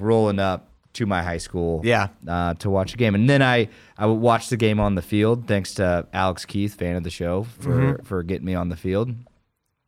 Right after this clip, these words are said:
Speaker 1: And, um,
Speaker 2: Well, no, it was because you used to play quarterback there and
Speaker 1: Well,
Speaker 2: you're a
Speaker 1: yeah,
Speaker 2: legend. Yeah.
Speaker 1: exactly. Well,
Speaker 2: Uh,
Speaker 1: he
Speaker 2: honorable
Speaker 1: saw me.
Speaker 2: mention, honorable mention, Eastern Kansas League.
Speaker 1: He saw me and was like, "All right," you know, he waved me in.
Speaker 2: Yeah.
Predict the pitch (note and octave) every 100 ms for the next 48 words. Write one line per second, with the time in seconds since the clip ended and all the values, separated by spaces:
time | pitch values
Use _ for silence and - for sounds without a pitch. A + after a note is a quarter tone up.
0 | - - F#2+ G2 G2+ G2+ G#2 G#2 G#2+ D3
1 | C#3 D3 C3+ A#2 C3 A2+ C3 C3+ A#2+ G#2
2 | A#2 B2+ B2 B2 A2+ - G2+ - A#2 C#3+
3 | C#3+ A2 G2+ F#2 G2+ G2 C3 A#2+ G#2 G#2+
4 | B2+ E2+ D2+ G#2 A2+ G2 G2 G2+ F2 F2
5 | D#2 F#2+ G2+ B2+ C3 C#3 D#3 E3 E3 C#3+
6 | C#3+ D3 C#3 A#2+ A2+ A2+ - B2 C#3+ D#3
7 | C#3+ C3+ C#3 C3 A#2 A2 A2+ C3+ - A#2+
8 | A2 B2 A#2 F#2+ F#2+ F#2+ A2 B2+ A#2+ -
9 | C#3+ B2+ A2 G2 F#2 F2+ G2+ F2 D2+ -
10 | F#2 G2+ G2+ F#2 F2 F#2+ F2+ E2+ E2+ B1
11 | G1+ G2+ G2+